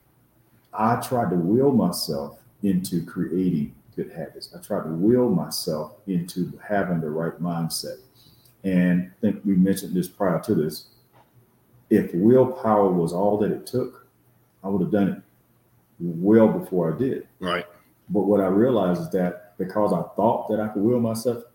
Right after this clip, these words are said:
Speaker 1: um, into these, into a certain way of thinking and lifestyle, uh, it forced me to admit that, you know what, I'm sabotaging this because I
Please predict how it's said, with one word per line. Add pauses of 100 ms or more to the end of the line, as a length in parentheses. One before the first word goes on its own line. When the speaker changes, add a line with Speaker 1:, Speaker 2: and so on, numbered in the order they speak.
(100)
Speaker 1:
um,
into
these,
into
a
certain
way
of
thinking
and
lifestyle, (1300)
uh, (280)
it
forced
me
to
admit
that,
you
know
what,
I'm
sabotaging
this
because
I